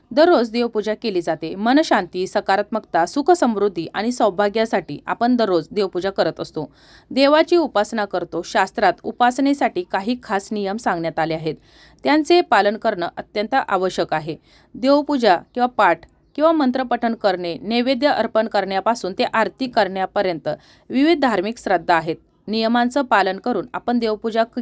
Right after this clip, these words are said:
केली तर सर्व भक्तांच्या इच्छा, मनोकामना देवी देवता पूर्ण करतात, अशी मान्यता आहे. देवांना नैवेद्य, प्रसाद अर्पण करताना शास्त्रामध्ये काही नियम सांगण्यात आले आहेत. तुम्हीही देवाला नैवेद्य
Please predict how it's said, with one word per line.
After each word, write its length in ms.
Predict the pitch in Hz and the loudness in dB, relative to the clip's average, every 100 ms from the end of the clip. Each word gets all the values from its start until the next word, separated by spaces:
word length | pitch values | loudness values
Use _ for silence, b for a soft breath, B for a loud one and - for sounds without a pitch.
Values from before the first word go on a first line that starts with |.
| 247 | -4
केली 260 | 254 160 - b b - | -2 -4 -10 b b 2
तर 100 | 359 | 2
सर्व 400 | 349 240 226 233 | 4 2 2 0
भक्तांच्या 520 | 240 _ 196 196 214 | -2 _ -4 -2 -6
इच्छा, 280 | 190 - 196 | -6 -6 -6
मनोकामना 500 | 196 180 196 170 170 | -4 -2 -2 -2 -4
देवी 280 | 214 214 | -2 -2
देवता 260 | 214 175 208 | 0 0 -2
पूर्ण 380 | 226 220 180 170 | -2 -2 -2 -2
करतात, 360 | 156 151 160 160 | -2 -2 -4 -4
अशी 220 | 214 - | -8 -4
मान्यता 400 | 226 180 165 165 | -4 -4 -4 -2
आहे. 380 | 160 160 156 _ _ _ _ - | -2 -2 -8 _ _ _ _ -6
देवांना 520 | 220 285 302 339 370 | 2 4 6 4 2
नैवेद्य, 580 | 359 254 233 220 262 262 _ | 2 0 0 -2 -2 -2 _
प्रसाद 340 | 226 208 240 233 | -2 4 2 2
अर्पण 340 | 226 220 226 226 | -4 -2 -4 -2
करताना 520 | 233 226 269 226 160 b b - | -4 0 0 0 -2 b b -6
शास्त्रामध्ये 640 | - 254 277 302 339 254 | 0 2 2 2 2 2
काही 220 | 247 240 | 0 0
नियम 280 | 262 220 214 | 0 0 0
सांगण्यात 400 | 247 220 185 180 | 0 -2 -4 -2
आले 180 | 175 175 | 0 2
आहेत. 260 | 175 175 - _ | 0 -2 -6 _
तुम्हीही 380 | 226 254 277 175 | 2 4 4 2
देवाला 380 | 214 208 214 | 2 2 2
नैवेद्य 500 | 226 208 190 208 202 | 2 -2 -2 -2 0